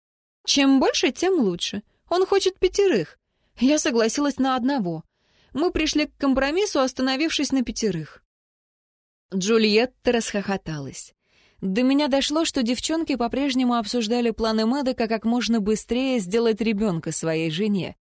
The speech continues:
хотя Фэллон оставалось два года аспирантуры, поэтому я понимала, что она предпочла бы подождать. "Это твоя мама?" — окликнула Паша.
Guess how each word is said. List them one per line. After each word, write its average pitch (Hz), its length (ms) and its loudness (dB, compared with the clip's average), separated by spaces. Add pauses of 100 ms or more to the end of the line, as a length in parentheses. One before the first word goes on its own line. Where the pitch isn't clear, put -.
(220)
хотя 175 320 -2
Фэллон 214 380 -2
оставалось 185 560 -2
два 180 220 0
года 202 320 2
аспирантуры, 226 760 -2
поэтому 160 560 -4 (260)
я 185 200 2
понимала, 220 680 0
что 165 240 -4
она 170 220 -2
предпочла 190 640 -4
бы 160 140 -4
подождать. 170 720 -8 (920)
"Это 269 260 0
твоя 269 300 0
мама?" — 302 380 0 (240)
окликнула 180 580 -2
Паша. 196 460 -8